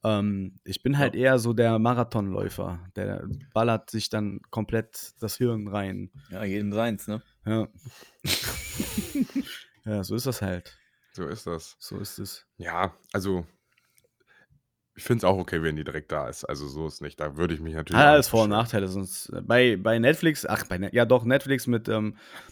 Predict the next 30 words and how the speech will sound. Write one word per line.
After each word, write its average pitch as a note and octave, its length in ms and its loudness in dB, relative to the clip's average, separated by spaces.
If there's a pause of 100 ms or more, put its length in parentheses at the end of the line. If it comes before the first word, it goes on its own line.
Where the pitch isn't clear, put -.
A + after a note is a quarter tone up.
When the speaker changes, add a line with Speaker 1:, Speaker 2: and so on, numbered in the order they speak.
Speaker 1:
mit A2+ 180 0
Stranger B2 400 6
Things A#2+ 320 2
haben A#2 140 4
die A2+ 60 4
es G#2 80 0
schon G#2+ 140 -2
ganz G#2 200 0
schlau A2 160 6
gemacht, G#2+ 340 0
die G2+ 80 -4
erste A2 320 0
Hälfte G#2+ 260 -2
in G2+ 160 -4
einem G#2+ 220 -4
Monat G#2+ 300 -4
und A2 160 -6
die A2+ 100 -4
zweite G2+ 320 -4
Hälfte G#2 220 -6
im F#2 100 -10
anderen, G2+ 280 -2
damit G2+ 260 -6
die G#2+ 60 -2
noch G2 120 -2
mal G2 140 -6
schön G2+ 180 -4
die F#2+ 80 -2
Monatsgebühr G2 680 -4
reinhauen. G2 580 -6